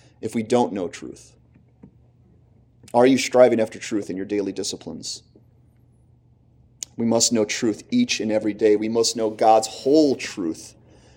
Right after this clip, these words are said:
each and every day. We have to strive for that. And today we want to focus our attention on the pieces of armor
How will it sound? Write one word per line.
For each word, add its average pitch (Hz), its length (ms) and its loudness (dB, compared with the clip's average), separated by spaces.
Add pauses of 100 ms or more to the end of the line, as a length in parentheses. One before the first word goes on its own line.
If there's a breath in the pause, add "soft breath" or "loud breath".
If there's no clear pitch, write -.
(380 soft breath)
each - 560 2
and 107 220 -2
every 104 260 0
day. 95 300 2
We 101 140 -4
have 101 120 -2
to 107 60 -8
strive 98 420 -2
for 87 100 -12
that. 87 340 -8
And - 120 -6
today 143 260 10
we 139 100 8
want 127 160 6
to - 60 -12
focus 127 320 4
our 113 100 8
attention 110 480 0
on 107 80 0
the 107 60 0
pieces 117 380 -2
of 104 100 -2
armor 107 400 0